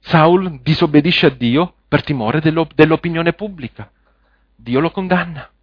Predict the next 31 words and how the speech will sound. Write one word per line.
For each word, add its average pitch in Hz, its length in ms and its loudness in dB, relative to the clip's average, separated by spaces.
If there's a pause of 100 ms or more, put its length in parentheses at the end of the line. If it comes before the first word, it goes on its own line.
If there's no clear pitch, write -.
(1040)
Sansone. 196 880 4 (1000)
Nel 165 160 4
libro 247 220 2
della 196 180 8
Bibbia 220 240 4
ci 175 160 -2
sono 240 280 0
tanti 262 360 0
casi 190 320 2
di 170 100 0
uomini 175 580 4
che 175 140 2
hanno 185 400 2 (1000)
cercato 247 580 4
l'approvazione 202 640 2
degli 185 200 4
uomini 220 400 4
più - 160 -8
che 254 100 -2
l'approvazione 214 600 4
di 196 140 -2
Dio 254 260 6
e 214 60 10
hanno 269 220 6
pagato 247 400 4
nella 208 180 6
loro 240 220 6
vita 254 240 2
delle 214 240 6
conseguenze 233 600 2
terribili. 220 720 2